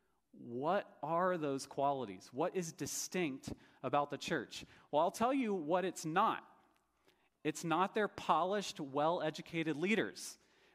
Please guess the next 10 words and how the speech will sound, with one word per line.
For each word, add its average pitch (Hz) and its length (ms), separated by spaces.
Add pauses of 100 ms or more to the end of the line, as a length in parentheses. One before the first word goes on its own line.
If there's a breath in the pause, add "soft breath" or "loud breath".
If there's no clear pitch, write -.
Because 170 360
in 170 100
chapter 196 380
four, 226 460
Luke 196 280
told 180 280
us 185 160
that 175 160
they 185 100
were 180 160